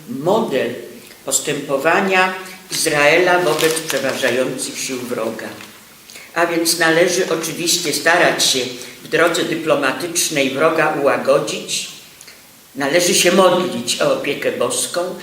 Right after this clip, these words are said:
ale należy także przygotować się do walki, bo człowiek wierzący nie może liczyć tylko na pomoc boską,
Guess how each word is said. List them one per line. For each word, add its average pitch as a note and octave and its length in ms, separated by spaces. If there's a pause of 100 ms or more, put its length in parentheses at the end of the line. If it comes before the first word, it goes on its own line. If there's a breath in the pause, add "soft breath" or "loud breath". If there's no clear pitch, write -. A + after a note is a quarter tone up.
(280 loud breath)
ale D3 220
należy D3+ 440
także E3 500
przygotować E3 720
się D3 100
do C#3 200
walki, C3+ 600 (440 loud breath)
bo C#3+ 400 (320)
człowiek G3+ 460 (280)
wierzący E3+ 760 (220)
nie A3 140
może C#4+ 340
liczyć G3 500
tylko D3+ 340
na D3 120
pomoc D3+ 340
boską, G#3+ 600